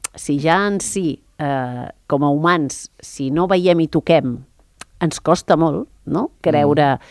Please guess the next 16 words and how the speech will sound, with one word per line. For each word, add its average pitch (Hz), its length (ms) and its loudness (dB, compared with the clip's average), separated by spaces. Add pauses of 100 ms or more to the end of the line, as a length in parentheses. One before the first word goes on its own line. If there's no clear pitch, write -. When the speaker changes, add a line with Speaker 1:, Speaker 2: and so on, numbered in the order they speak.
(220)
Speaker 1:
al 120 220 -4
seu 160 160 2
moment, 156 420 4 (240)
va - 80 -20
costar 143 260 0
molt 139 400 -2
científicament 143 680 -2
entendre, 135 560 0
no? 214 280 -2
Que 160 200 4
hi 147 80 4
havia 160 160 4
Speaker 2:
Sí. - 40 -4
Speaker 1:
coses 175 320 2
que 156 260 4 (100)
estaven, 156 420 0